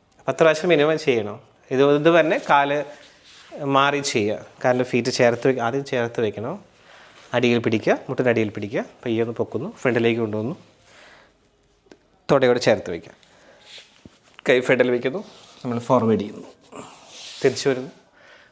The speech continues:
ആദ്യ സമയം ചിലപ്പോൾ കുറച്ചേ പറ്റുള്ളൂ, ഞാൻ ചെയ്യണ പോലെ പറ്റിയെന്ന് വരില്ല, എന്നാലും മാക്സിമം ശ്രമിക്കുക. ഓക്കെ, തിരിച്ചു വരിക. ഇത്രയും കാര്യങ്ങൾ ചെയ്താൽ ബേസിക്കായിട്ട് പട്-, നമുക്ക് പത്മാസനത്തിൽ ഇരിക്കാനുള്ള ബേസിക് അവയർനെസ് ആയി എന്നർത്ഥം.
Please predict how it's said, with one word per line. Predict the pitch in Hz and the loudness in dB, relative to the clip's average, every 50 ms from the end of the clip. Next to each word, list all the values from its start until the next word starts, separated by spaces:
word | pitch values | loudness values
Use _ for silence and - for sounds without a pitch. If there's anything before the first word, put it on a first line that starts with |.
| _ - | _ -4
ആദ്യ | 147 151 165 156 | -2 -2 0 0
സമയം | 170 175 175 175 | -2 -4 -2 -4
ചിലപ്പോൾ | 180 180 175 - | -4 -4 -2 -2
കുറച്ചേ | 175 151 151 - - 190 185 | -2 -2 0 0 0 0 0
പറ്റുള്ളൂ, | 185 - 175 175 170 151 107 104 - - _ _ _ _ _ _ _ _ - - - - 131 120 | 0 0 0 0 0 0 -2 -4 -8 -20 _ _ _ _ _ _ _ _ -20 -20 -18 -10 -6 -6
ഞാൻ | 123 127 127 | -4 -2 0
ചെയ്യണ | - 143 139 139 | 2 2 4 4
പോലെ | 147 147 151 | 4 4 2
പറ്റിയെന്ന് | 147 151 151 151 160 143 | 2 0 0 0 0 0
വരില്ല, | 123 110 104 - - - | 0 0 -6 -10 -14 -20
എന്നാലും | - 139 139 143 147 | -16 -12 -8 -6 -6
മാക്സിമം | 147 - - 175 175 170 | -4 -4 -2 -4 -2 0
ശ്രമിക്കുക. | 180 175 175 156 131 120 - - - - _ _ _ _ _ _ _ _ _ _ - - - - - - | 0 0 0 0 -4 -4 -8 -10 -12 -20 _ _ _ _ _ _ _ _ _ _ -20 -20 -20 -20 -20 -18
ഓക്കെ, | 120 - - - - - - - - - - - - - - - | -16 -16 -16 -16 -16 -20 -20 -20 -20 -20 -20 -20 -20 -10 -4 -2
തിരിച്ചു | 143 127 113 - 120 | -2 -2 -2 -2 -6
വരിക. | 104 104 - 143 | -6 -6 -8 -8
ഇത്രയും | 135 - 160 170 170 180 180 180 | -2 0 2 4 4 4 4 2
കാര്യങ്ങൾ | 165 143 135 131 143 147 139 - 131 | 2 0 0 -2 -4 -4 -4 -2 -2
ചെയ്താൽ | 110 101 113 113 117 135 - - - - - - - - - - _ _ _ - 143 | -2 0 0 0 -2 -2 -8 -14 -20 -20 -20 -20 -20 -20 -20 -20 _ _ _ 0 2
ബേസിക്കായിട്ട് | 151 156 156 - 185 160 156 139 139 135 139 | 2 4 4 2 0 2 2 2 2 0 -2
പട്-, | 135 - - - 151 143 | -2 -4 -4 -6 -2 0
നമുക്ക് | 131 127 123 143 135 135 135 - - - 135 | 0 0 2 4 4 4 2 0 -6 -12 -12
പത്മാസനത്തിൽ | 123 - 147 165 170 170 170 170 160 139 143 139 123 | -8 -2 0 0 2 0 0 -2 -4 -2 0 0 0
ഇരിക്കാനുള്ള | 120 110 123 127 123 120 117 117 123 127 123 131 | 0 0 -2 -2 -2 -2 -2 -2 -2 -2 0 0
ബേസിക് | 139 151 151 - 185 170 - - - - - _ _ _ _ - 131 | 0 2 2 0 -2 -4 -4 -14 -20 -20 -20 _ _ _ _ -2 0
അവയർനെസ് | 123 120 120 120 123 113 - - 104 | 2 4 4 4 2 0 0 0 -2
ആയി | 98 101 | -2 -2
എന്നർത്ഥം. | 113 110 107 107 - 110 | -2 -2 -2 -2 -4 -6